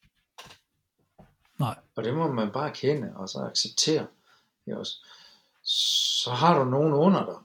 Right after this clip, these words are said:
Speaker 2: altså, eller nogen i, eller, hvad skal man sige, nogen i din organisation, så har du mulighed for at præge dem, som du gerne vil. Men det er jo ikke ensbetydende med, at du,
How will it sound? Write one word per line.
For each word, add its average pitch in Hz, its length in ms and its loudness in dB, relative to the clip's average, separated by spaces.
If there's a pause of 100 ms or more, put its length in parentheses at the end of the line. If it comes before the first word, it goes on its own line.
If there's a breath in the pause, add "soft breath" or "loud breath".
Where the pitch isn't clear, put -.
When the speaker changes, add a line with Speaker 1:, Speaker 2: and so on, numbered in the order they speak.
(140)
Speaker 2:
altså, - 240 0
eller 104 300 -2
nogen 135 240 -2
i, 127 140 0
eller, 107 440 -4
hvad 107 160 -6
skal - 220 -8
man 104 60 -4
sige, 117 220 -2
nogen 143 240 2
i 127 80 0
din 117 160 0
organisation, 110 800 -2 (880)
så - 160 -2
har 156 140 4
du 143 60 2
mulighed 156 440 2
for 170 140 0
at - 100 -4
præge 165 280 0
dem, 175 180 -2 (180)
som 120 240 -8
du 208 140 0
gerne 117 200 -2
vil. 95 200 -8 (2500)
Men 101 120 -8
det 98 60 -6
er - 20 -4
jo 117 60 -2
ikke 160 100 -2
ensbetydende 143 480 -2
med, 123 80 -2
at 120 180 -2
du, 120 60 -8